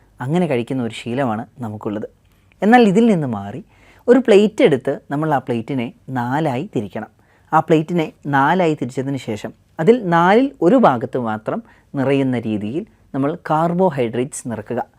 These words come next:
കാർബോഹൈഡ്രേറ്റ്സ് എന്ന് പറയുമ്പോൾ അതിൽ പത്തിരി വരും, ചപ്പാത്തി വരും, ചോറ്,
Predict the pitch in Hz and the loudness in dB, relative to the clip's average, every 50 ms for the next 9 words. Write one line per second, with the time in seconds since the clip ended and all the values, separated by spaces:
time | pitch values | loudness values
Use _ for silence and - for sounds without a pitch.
0 | _ _ _ _ _ _ - - 170 180 190 202 220 185 220 220 202 214 214 - | _ _ _ _ _ _ 4 6 6 8 8 8 6 6 6 4 4 2 2 2
1 | - 160 143 139 123 120 104 101 101 101 95 120 175 247 _ _ _ _ _ _ | -4 -8 -6 -4 -4 -4 -4 -4 -6 -4 -4 -6 -6 -8 _ _ _ _ _ _
2 | - 120 139 190 254 _ _ _ _ _ 131 123 - - 143 131 123 113 104 107 | 0 0 0 -2 -2 _ _ _ _ _ -4 -4 -2 -4 -2 0 0 0 -2 -4
3 | 110 - _ _ _ _ - - 135 - - 127 131 - 147 120 107 104 104 - | -8 -12 _ _ _ _ -14 -14 -10 -2 -2 -2 -2 0 -2 -4 -4 -4 -6 -12
4 | _ _ _ _ - - 147 127 120 123 127 123 113 107 104 | _ _ _ _ -10 -4 -2 0 0 2 0 0 0 -2 -4